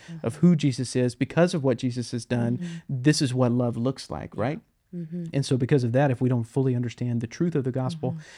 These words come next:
Speaker 1: then we can't truly share that message.
Speaker 2: Mm-hmm.
Speaker 1: Instead, we're just evangelizing,
Speaker 2: Yeah.
Speaker 1: or we're just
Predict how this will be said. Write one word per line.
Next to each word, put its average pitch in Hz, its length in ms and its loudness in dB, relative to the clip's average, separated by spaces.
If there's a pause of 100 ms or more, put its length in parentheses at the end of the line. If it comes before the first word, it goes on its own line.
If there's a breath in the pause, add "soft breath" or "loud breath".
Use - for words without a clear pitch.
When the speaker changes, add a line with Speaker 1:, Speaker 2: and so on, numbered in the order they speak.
(120)
Speaker 1:
then 135 100 0
we 123 60 0
can't 127 220 0
truly 123 220 0
share 123 340 -2
that 110 160 -4
message. 120 540 -4
Speaker 2:
Mm-hmm. 180 260 -8 (220)
Speaker 1:
Instead, 139 340 2
we're 139 80 2
just 113 220 -4
evangelizing, 104 720 -2
Speaker 2:
Yeah. - 100 -6
Speaker 1:
or 120 180 2
we're 113 140 -2
just - 320 -8